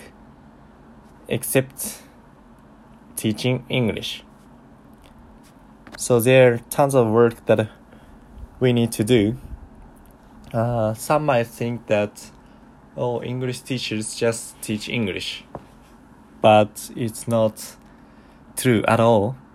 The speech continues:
So I just wanna share this work with you, so you can imagine the, what the English teacher is like in Japan. I mean,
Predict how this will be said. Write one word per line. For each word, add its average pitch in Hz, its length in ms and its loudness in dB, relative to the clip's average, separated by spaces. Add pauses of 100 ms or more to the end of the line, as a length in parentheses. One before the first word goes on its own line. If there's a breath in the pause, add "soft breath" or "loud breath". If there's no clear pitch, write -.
(140)
So 107 300 -2
I 110 140 0
just 110 260 -6
wanna 110 160 0
share 127 440 0 (100)
this 104 240 2
work 123 400 -2
with 123 200 -2
you, 160 180 -2 (1700 loud breath)
so - 160 -4
you 113 220 4
can 113 340 -2
imagine 113 720 -2
the, 104 520 -4 (1160)
what 117 400 0
the 98 380 -2 (800)
English 107 400 -2
teacher - 400 -4
is - 240 -6
like 101 260 0
in 107 120 -6
Japan. 104 420 -4 (460)
I 113 100 -4
mean, 101 220 -4